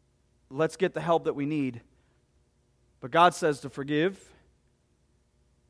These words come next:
And God says that His grace is greater. There's a lot that's there.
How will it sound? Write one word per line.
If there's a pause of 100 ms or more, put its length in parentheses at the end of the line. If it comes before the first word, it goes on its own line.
(140)
And
God
says
that
His
grace
is
greater. (580)
There's
a
lot
that's
there.